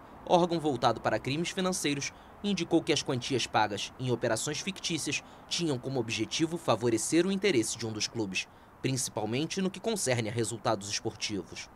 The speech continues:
O M P solicitou que os dois clubes envolvidos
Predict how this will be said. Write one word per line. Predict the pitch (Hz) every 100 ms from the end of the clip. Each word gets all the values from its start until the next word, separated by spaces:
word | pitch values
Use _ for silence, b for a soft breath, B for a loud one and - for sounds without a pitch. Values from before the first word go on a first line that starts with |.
| - - - - - -
O | 147
M | 143 143
P | 143 143
solicitou | 156 147 - - 143
que | 127
os | 135 110
dois | 143 156
clubes | - 139 110
envolvidos | 123 185 139 143 135